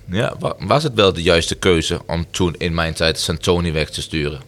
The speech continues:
Ja, was het wel de juiste keuze om Molenaar weg te sturen? Was het wel de juiste keuze om, eh, om Ole weg te sturen? Ja, en, eh, en nu, eh, kunnen ze in vier jaar tijd kunnen ze weer Verbeek wegsturen als je naar de resultaten kijkt. Eh,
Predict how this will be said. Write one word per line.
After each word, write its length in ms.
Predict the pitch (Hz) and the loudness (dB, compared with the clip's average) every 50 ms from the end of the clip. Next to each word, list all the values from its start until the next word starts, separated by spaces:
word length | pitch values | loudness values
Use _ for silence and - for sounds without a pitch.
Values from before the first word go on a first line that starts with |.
| - - - - - - - | -20 -20 -20 -20 -20 -14 -8
Ja, 240 | - 107 127 - 80 | -6 -4 -4 -2 0
was 200 | 82 107 147 135 | 0 0 0 0
het 100 | 143 107 | 0 2
wel 160 | 95 90 87 | 2 2 2
de 100 | 82 85 | 2 2
juiste 320 | 80 85 80 76 - - - | 2 2 2 2 0 -4 -4
keuze 360 | - 87 82 80 73 - - | 0 2 2 2 2 0 0
om 240 | - 80 82 85 - - | 0 0 -2 -2 -4 -2
Molenaar 520 | - 87 90 87 90 90 85 85 85 82 | 0 2 4 4 4 4 2 2 2 2
weg 160 | 82 80 78 | 2 2 0
te 120 | - - 82 | 0 -4 -8
sturen? 440 | - - 85 78 73 60 64 64 - - - - - - - - - | -8 -6 -4 -4 -4 -4 -6 -10 -12 -14 -18 -20 -20 -20 -20 -10 -2
Was 220 | 87 104 127 127 | 2 2 2 2
het 80 | 120 101 | 2 2
wel 160 | 90 90 87 | 2 2 2
de 100 | 85 85 | 2 2
juiste 340 | 85 87 82 85 82 - - | 4 4 4 4 2 -2 -4
keuze 420 | - - 90 87 85 78 - 80 71 - - - | -2 2 2 2 2 2 0 -4 -6 -8 -6 -4
om, 240 | 76 87 85 82 | -2 -2 -2 -2
eh, 240 | 82 82 80 80 78 - | -2 -2 -2 -4 -4 -4
om 160 | - 85 85 | -4 -4 -2
Ole 300 | - 82 85 87 82 80 | -2 0 0 2 2 2
weg 180 | 80 80 78 | 2 2 2
te 140 | - - - | 2 -2 -6
sturen? 420 | 78 - 85 80 76 76 - 67 65 - - - - - - - - - | -4 0 0 2 2 2 0 -2 -6 -8 -12 -16 -16 -16 -16 -16 -14 -6
Ja, 280 | - - 57 98 80 | -2 2 2 4 4
en, 140 | 80 80 82 | 4 4 4
eh, 260 | 87 87 85 85 78 | 4 4 4 4 4
en 100 | 65 82 | 4 2
nu, 220 | 92 98 98 98 95 | 2 4 4 4 4
eh, 80 | 87 87 85 | 4 2 2
kunnen 240 | - 92 90 90 87 | 2 2 2 2 0
ze 120 | 78 95 - | 0 -4 -6
in 320 | - - - - 60 85 87 | -6 -6 -6 -4 -2 -2 0
vier 180 | - - 107 | 2 2 4
jaar 160 | 98 95 90 - | 6 6 6 4
tijd 380 | - 113 110 107 92 87 - | 4 4 4 6 4 2 2
kunnen 220 | - 98 92 92 90 | 0 0 0 2 2
ze 60 | 95 | 2
weer 180 | 104 120 131 | 2 2 2
Verbeek 360 | 127 - 110 104 107 101 98 - | 2 0 -2 0 0 2 2 2
wegsturen 500 | 101 95 90 - - 101 95 92 90 - | 0 0 0 0 -2 -2 0 2 2 2
als 140 | - 90 - | 0 -2 -2
je 60 | 98 | -4
naar 160 | 90 85 85 | -4 -4 -4
de 60 | 87 | -4
resultaten 600 | 82 87 85 - - 76 - 92 87 82 82 85 | -2 -2 -2 -2 -4 -4 -4 -2 0 0 -2 -2
kijkt. 400 | - - 85 80 80 76 - - | -2 0 0 0 -2 -4 -4 -4
Eh, 400 | 80 78 76 73 73 76 71 69 | -2 -2 0 0 -2 -2 -2 -4